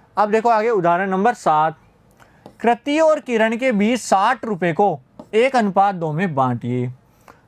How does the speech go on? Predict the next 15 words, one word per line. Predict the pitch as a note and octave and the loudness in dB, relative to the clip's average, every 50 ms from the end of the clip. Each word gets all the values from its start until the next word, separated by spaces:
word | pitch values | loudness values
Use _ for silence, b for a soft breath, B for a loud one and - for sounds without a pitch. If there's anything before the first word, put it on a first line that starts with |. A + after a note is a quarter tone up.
| _ - | _ -6
तो | E3+ | -4
बच्चों, | F3+ F3+ - B3 - | -4 0 0 -2 0
अनुपात | - F3 E3+ F3 E3 F#3 F#3 G3+ G3+ G3 | 0 0 0 2 2 2 2 2 -2 -4
कितना | G#3+ F#3 G3+ G#3 G#3 | -10 -6 -2 -2 0
दिया | G3 G3 G3 F#3+ | 2 2 2 4
हुआ | F#3 | 4
है, | F#3 F3+ | 2 0
सबसे | F#3+ F3+ - F#3+ | 0 -2 -2 -2
पहले | F3+ F#3+ F#3+ F3+ | 0 0 0 2
तो | F3+ | 0
ये | F#3+ | 0
बताओ। | F3+ E3+ D#3+ D#3+ D#3 E3 E3+ D#3 _ _ _ - - _ _ _ _ _ _ _ _ _ - - - _ _ _ _ _ _ _ - - _ _ _ _ _ _ _ _ _ | 0 2 2 2 0 0 -2 -6 _ _ _ -20 -20 _ _ _ _ _ _ _ _ _ -20 -20 -20 _ _ _ _ _ _ _ -20 -20 _ _ _ _ _ _ _ _ _
अनुपात | - C#3+ C#3+ C#3+ C#3+ - D3 D#3 F3 G#3 A3 - F#3 | -10 -8 -8 -6 -2 0 0 2 2 0 -2 -2 -2
है | D#3+ C3+ C#3+ F3+ A3 - | -2 0 -2 -4 -6 -6
अपना | - C3+ - D3 D#3 G3 A#3 | -8 -8 -6 -2 -2 -2 -2